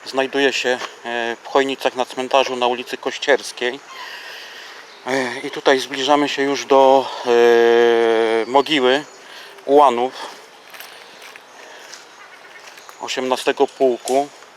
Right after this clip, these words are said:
którzy właśnie zginęli pod Krojantami. Jak widzicie,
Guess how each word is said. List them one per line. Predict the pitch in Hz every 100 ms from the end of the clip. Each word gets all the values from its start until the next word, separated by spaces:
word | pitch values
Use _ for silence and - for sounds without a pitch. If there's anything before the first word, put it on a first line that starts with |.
| - - -
którzy | - 127 123
właśnie | 123 117 120
zginęli | 110 131 135 123
pod | - -
Krojantami. | 113 123 117 117 110 117 135 - - - - - - - - - - - - - - - - - - - - - - - - - - - - - - - - - - - - - - - - - - - - - -
Jak | 113
widzicie, | 101 110 104 123